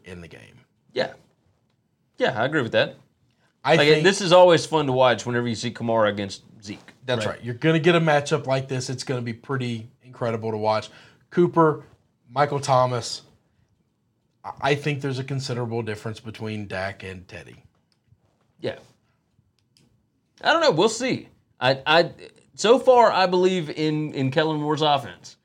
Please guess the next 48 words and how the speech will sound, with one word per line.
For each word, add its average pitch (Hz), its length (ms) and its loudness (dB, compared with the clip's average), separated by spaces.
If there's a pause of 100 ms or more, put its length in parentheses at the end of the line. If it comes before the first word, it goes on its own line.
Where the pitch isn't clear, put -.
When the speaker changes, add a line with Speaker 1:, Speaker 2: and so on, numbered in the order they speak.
Speaker 1:
Can 131 220 -6
Dak 120 340 -4
get 127 220 -8
rattled 101 680 -6 (480)
in 113 140 -10
the 104 60 -10
Superdome? 90 560 -10 (160)
Can 104 260 -10
that 135 240 0
place 135 340 -6
get 127 300 -8
crazy 120 520 -6
and 110 140 -6
loud 107 240 -4
enough 98 340 -10
to 98 120 -20
shake 90 320 -10
him? 71 160 -20 (1000)
Speaker 2:
I 135 140 -2
think 127 240 -4
so. - 240 -12 (360)
Speaker 1:
'Cause 98 160 -10
I 120 140 2
do 190 100 0
too, 180 240 0
'cause 110 220 -10
he 160 140 -4
hasn't 143 400 -4
been 120 120 -10
shaken 123 380 -12
yet. 110 300 -16 (180)
Speaker 2:
I, 127 320 0
I 151 180 2
think 202 320 -2
that 160 180 -2
this 165 240 -2
is 151 280 2
the 143 180 -2
Speaker 1:
But 139 80 0
he 139 80 4
hasn't 147 300 4
played 127 240 -4
in 117 120 -6
a 104 100 -6
dangerous 104 500 -6
situation 104 480 -10
yet. 87 200 -14
Speaker 2:
No, 120 280 0